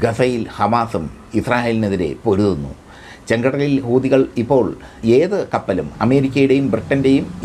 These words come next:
ഏത് കപ്പൽ പോയാലും റാഞ്ചുമെന്നും ആക്രമിക്കുമെന്നും ശക്തമായ മുന്നറിയിപ്പ് നൽകിയിരിക്കുന്നു. ഏറ്റവും ഒടുവിൽ ആദ്യം ഹൂതികൾ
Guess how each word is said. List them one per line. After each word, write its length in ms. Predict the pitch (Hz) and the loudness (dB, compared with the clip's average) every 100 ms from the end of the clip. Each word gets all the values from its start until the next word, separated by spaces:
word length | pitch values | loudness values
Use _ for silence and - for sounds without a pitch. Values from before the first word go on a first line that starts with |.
| 135 | 4
ഏത് 160 | 202 202 | 4 0
കപ്പൽ 240 | 151 143 135 113 | -2 0 0 2
പോയാലും 440 | 113 107 92 82 - - - 104 | 4 2 0 -6 -12 -16 -6 0
റാഞ്ചുമെന്നും 540 | 120 131 131 117 107 - 104 117 | 0 0 -2 0 -2 -2 0 0
ആക്രമിക്കുമെന്നും 640 | 120 127 104 101 98 85 - - - - - - - | 0 -2 -2 -2 -2 -4 -8 -18 -20 -20 -20 -20 -6
ശക്തമായ 480 | 127 - 190 165 147 117 | -6 -2 0 0 0 0
മുന്നറിയിപ്പ് 500 | 113 107 101 87 80 - 107 | 0 0 0 -2 -6 -4 -2
നൽകിയിരിക്കുന്നു. 580 | 107 110 98 95 92 82 - 104 | 2 2 2 -2 -4 -6 -2 -2
ഏറ്റവും 300 | 95 95 73 - 95 | 2 0 -2 -4 -2
ഒടുവിൽ 260 | 82 65 - - - - - 92 | -2 -4 -14 -20 -20 -20 -4 -2
ആദ്യം 240 | 110 143 139 - | 0 0 -2 0
ഹൂതികൾ 340 | 131 127 | 0 2